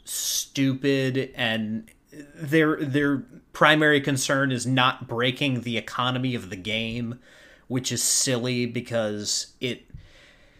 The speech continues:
the, the economy of five E is so broken already. It's super easy to get a ton of money. You don't have to invest so heavily in, in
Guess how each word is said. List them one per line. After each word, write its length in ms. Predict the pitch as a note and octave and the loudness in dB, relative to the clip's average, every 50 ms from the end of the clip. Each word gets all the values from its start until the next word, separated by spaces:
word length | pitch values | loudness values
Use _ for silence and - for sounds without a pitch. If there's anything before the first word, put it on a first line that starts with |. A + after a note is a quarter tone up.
| - - - - - - - - - - - | -20 -20 -20 -20 -20 -20 -20 -20 -16 2 4
the, 100 | D#3+ E3+ | 4 4
the 320 | - D#3+ E3+ F3 E3+ E3+ | 4 2 2 4 6 6
economy 560 | E3 E3 - - G3 G3 G#3 G3+ G3+ F#3+ E3+ | 6 4 4 6 6 6 8 6 6 4 4
of 80 | D3 B2+ | 4 2
five 420 | - - E3+ C#3+ C#3+ D3+ C#3 A#2+ | 4 6 6 8 10 8 8 8
E 160 | C#3 C#3 C3+ C#3 | 6 6 6 6
is 160 | C#3 C3+ - | 4 4 4
so 280 | - - E3 D3 C#3 | 4 4 4 4 4
broken 600 | C#3 C3+ - G#2+ A2 B2 B2+ B2+ B2+ D3 C#3 C3 | 2 0 -4 -2 0 0 0 2 2 2 2 2
already. 680 | C#3 - A#2+ B2 B2 A#2+ A2+ A2+ A2 A2+ A#2 B2+ B2 A#2+ | 2 4 4 4 4 2 2 0 0 0 0 0 0 0
It's 120 | A#2+ A#2+ - | 0 0 0
super 380 | - - - D3 C3+ C#3 D3+ | 0 2 2 2 2 2 -2
easy 400 | C#3+ - C3+ C#3 C3+ C3 C3+ C#3+ | -2 0 0 0 0 0 0 0
to 80 | B2 B2 | -2 0
get 140 | A#2 B2+ A#2 | -2 -2 -2
a 40 | A2 | -2
ton 360 | - - - D3 C#3 C3+ C3+ | -4 -2 -2 -2 0 0 0
of 160 | C3 A2+ G2 | -2 -2 -4
money. 340 | G2+ G#2+ A2 A2 A#2 A#2+ B2+ | -4 -4 -2 0 0 0 0
You 220 | B2 A2+ A2 A#2 | -2 -2 -2 0
don't 240 | A#2 C3+ C#3 C3+ - | 2 2 0 0 -2
have 440 | - - - - C3+ B2+ - - - | -4 -4 2 2 2 2 2 -2 -4
to 160 | - - C#3+ | -2 0 0
invest 720 | C3+ B2 A#2 G2+ F#2 F#2+ A#2 A2+ A#2 A#2 - - - - | 2 0 0 -2 -2 0 2 2 2 2 0 -2 -2 -2
so 380 | - - - - - C3 A#2+ A2+ | -2 -2 0 0 2 2 0 2
heavily 540 | G#2 B2 B2+ A#2 B2 A#2+ B2 B2 A#2+ A#2+ A#2 | 2 0 0 0 0 -2 -2 0 -2 -2 -2
in, 240 | G#2 G#2 A2 A2+ - | -4 -6 -6 -8 -8
in 240 | - A2+ G#2+ G#2 | -8 -8 -8 -10